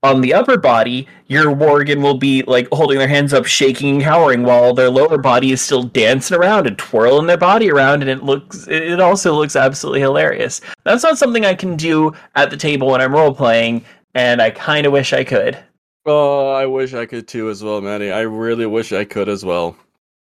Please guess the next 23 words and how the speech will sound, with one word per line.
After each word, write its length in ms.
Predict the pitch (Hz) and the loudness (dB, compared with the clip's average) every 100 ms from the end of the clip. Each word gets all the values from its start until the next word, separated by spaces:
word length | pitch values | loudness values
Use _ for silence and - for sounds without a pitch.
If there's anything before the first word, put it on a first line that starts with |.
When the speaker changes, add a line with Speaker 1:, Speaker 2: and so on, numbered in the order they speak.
| _ _ _ _ _ _ _ _ _ _ - | _ _ _ _ _ _ _ _ _ _ -4
Speaker 2:
Oh, 460 | 127 127 117 101 92 | 0 2 2 0 -4
man. 340 | 87 92 - | -10 -12 -4
Anyways, 480 | 160 170 123 101 - | 0 2 2 -2 -6
anyways, 500 | 131 120 101 98 101 | -6 -2 -2 -4 -8
so, 520 | - 143 127 120 113 - | -2 4 4 2 -2 -2
um, 560 | 113 113 104 98 - | 0 0 0 -4 -12
moving, 500 | - 135 165 170 139 - _ - | -8 -2 2 0 -2 -12 _ -10
moving 380 | 135 165 180 | -2 2 2
on. 560 | 117 120 113 104 104 - _ 117 | 2 0 0 -4 -8 -14 _ -6
I'm 160 | 117 | -4
so 180 | - 123 | -2 -2
sorry. 320 | 117 110 104 | 0 2 4
I've 220 | 80 117 | 2 0
driven 260 | 110 120 117 | 0 -2 -2
us 140 | 107 | -2
off 160 | 107 101 | -4 -2
topic. 420 | 104 95 95 - _ - _ _ - | -4 -4 -6 -10 _ -20 _ _ -16
What 640 | - 156 120 156 208 - _ _ _ _ _ - | -12 -6 0 2 2 -2 _ _ _ _ _ -16
Speaker 1:
There's 140 | - 165 | -4 0
a 40 | |
Speaker 2:
have 160 | 143 127 | 2 2
you 160 | 135 | -4
Speaker 1:
topic? 440 | - - - - | -6 -10 -12 -14